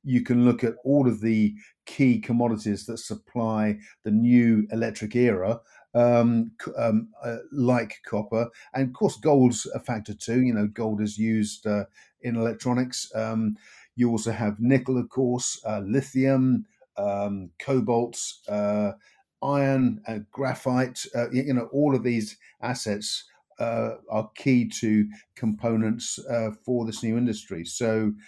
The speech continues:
um, it's well documented there's gonna be a, a price squeeze, um, a-, and, and a supply squeeze, uh, in some of these, um, commodities over the next few years.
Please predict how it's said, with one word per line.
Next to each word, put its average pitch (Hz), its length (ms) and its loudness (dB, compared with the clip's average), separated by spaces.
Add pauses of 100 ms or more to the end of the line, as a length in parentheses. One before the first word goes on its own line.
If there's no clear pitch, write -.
(200)
um, 110 360 -2 (560)
it's 131 260 0
well 127 220 4
documented 107 800 -2
there's 107 180 -4
gonna 107 180 -4
be 98 300 -6 (280)
a, 98 80 -4 (140)
a 117 40 -4
price 113 320 -6
squeeze, 107 640 -2
um, 104 340 -4
a-, 110 240 -8
and, 110 220 -4
and 120 120 -2
a 107 60 -6
supply 117 460 -6
squeeze, 101 560 -4 (260)
uh, 101 140 -4 (100)
in 131 220 4
some 113 220 -4
of 107 120 -6
these, 104 340 0
um, 101 280 -4
commodities 104 480 -2
over 107 180 0
the 104 60 -6
next 104 240 -6
few 101 120 -8
years. 104 360 -2